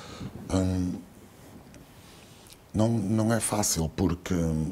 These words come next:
como referi há bocado, temos um artista, o Bruno Loureiro, de Matosinhos,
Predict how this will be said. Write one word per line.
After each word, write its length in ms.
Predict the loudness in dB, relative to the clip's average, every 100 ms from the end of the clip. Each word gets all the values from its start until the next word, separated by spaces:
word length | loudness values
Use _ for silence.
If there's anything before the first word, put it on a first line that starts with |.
| -6
como 300 | -4 0 0
referi 360 | 0 -2 0 2
há 60 |
bocado, 260 | 2 0 0
temos 260 | 2 2 2
um 100 | 0
artista, 400 | 2 0 2 0
o 80 |
Bruno 420 | 2 4 6 6 6
Loureiro, 800 | 4 4 4 4 4 2 2
de 120 | 0 -2
Matosinhos, 1160 | 0 -2 -4 -8 0 4 4 4 2 0 -6